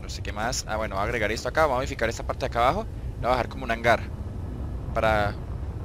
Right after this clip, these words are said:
eh, montar nuestra nave de asalto, aunque hay que repararla un poco. Aquí adelante creo que iba, ¿dónde es? ¿Qué es? Acá.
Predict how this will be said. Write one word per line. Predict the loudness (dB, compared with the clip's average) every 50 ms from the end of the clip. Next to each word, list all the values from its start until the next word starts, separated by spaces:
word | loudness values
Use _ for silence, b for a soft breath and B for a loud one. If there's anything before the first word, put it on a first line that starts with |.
| -6 -6
eh, | -4 -2 -2 0 0 0 -2 -4
montar | -4 -6 -2 -2 -2 -2
nuestra | 0 -2 -4 -2 0
nave | 0 2 2 4 4
de | 4
asalto, | 4 4 2 0 0 -2 -4 -4 -4 -4 -4 -2
aunque | -2 -2 -2 -2
hay | -4 -4
que | -2 -2 -2
repararla | -2 0 0 0 0 0 0
un | -2 0
poco. | -2 -2 -2 -4 -4 -6 B B B B B -4 -4 -2
Aquí | 0 4 6
adelante | 6 8 8 6 4 4 0 0
creo | 2 2 2 2 2
que | 0 0
iba, | 0 0 2 2 2 0
¿dónde | 0 0 -2 -2
es? | -2 -2 -2 -2
¿Qué | -4 -2 -2
es? | -2 -2 -2 -2 -2
Acá. | -2 0 0 -2